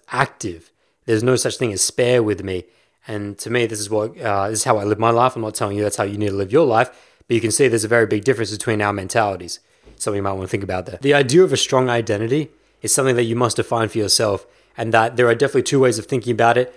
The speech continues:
in terms of the identity in which that you interact with the world of ten thousand things, with the external world, the world of the cities I refer to it as, which is your ego, right? And I,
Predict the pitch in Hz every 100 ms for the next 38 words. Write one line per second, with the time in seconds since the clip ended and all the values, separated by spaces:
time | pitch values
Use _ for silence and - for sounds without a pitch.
0 | _ - 113 127 113 113 117 110 107 120
1 | 120 117 117 110 107 117 - 110 107 117
2 | 113 120 113 107 - _ _ 120 113 110
3 | 113 104 - 104 113 107 101 117 113 104
4 | - _ - 120 113 107 - 113 107 107
5 | 107 107 107 113 104 - 120 110 104 101
6 | 101 110 104 98 98 95 92 - _ _
7 | _ _ 127 131 123 135 156 113 82 -
8 | _ _ _ _ - 107 120 - _ -
9 | 117 120